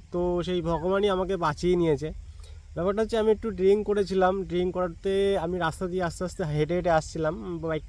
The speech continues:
বাইকটা ঠেলতে ঠেলতে আসছিলাম। আর এবং, এ, এবারে হট করে আমাকে না পুলিশে ধরে, পুলিশে বলছে,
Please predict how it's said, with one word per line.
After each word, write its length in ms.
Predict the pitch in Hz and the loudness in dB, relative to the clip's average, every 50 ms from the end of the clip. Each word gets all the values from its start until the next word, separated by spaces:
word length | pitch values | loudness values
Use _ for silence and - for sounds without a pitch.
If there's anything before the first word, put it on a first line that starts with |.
| - | -8
বাইকটা 320 | 151 151 151 143 - 170 165 | -6 -4 -4 -4 -6 -8 -6
ঠেলতে 260 | - 165 151 147 151 | -4 -4 -4 -4 -4
ঠেলতে 200 | 156 160 147 160 | -6 -6 -6 -6
আসছিলাম। 420 | 147 135 - - 151 135 139 156 - - - - - - - - - - - - - - - - | -6 -6 -6 -4 -4 -4 -4 -4 -8 -12 -18 -20 -18 -18 -18 -16 -18 -18 -18 -20 -20 -20 -18 -12
আর 200 | - 135 143 147 | -8 -6 -2 0
এবং, 420 | 151 156 151 165 175 175 175 175 175 | 0 0 2 2 2 2 2 2 0
এ, 340 | 170 165 165 165 156 143 | 0 0 0 0 -2 -2
এবারে 160 | 160 160 180 180 | -4 -4 -2 -2
হট 200 | 170 175 175 - | -2 -2 -2 -2
করে 140 | - 196 | 0 0
আমাকে 220 | 190 190 190 190 202 | 2 2 0 0 -2
না 140 | 214 196 170 | -2 -2 -2
পুলিশে 360 | - 175 185 180 175 185 175 | -2 -2 -2 -2 -2 -2 -2
ধরে, 220 | 143 127 120 113 | -2 -2 -2 -2
পুলিশে 380 | 104 - 175 185 - 190 196 190 | -4 -4 -4 -2 0 0 0 0
বলছে, 400 | 190 190 175 185 185 180 175 | 0 0 0 -2 -4 -4 -4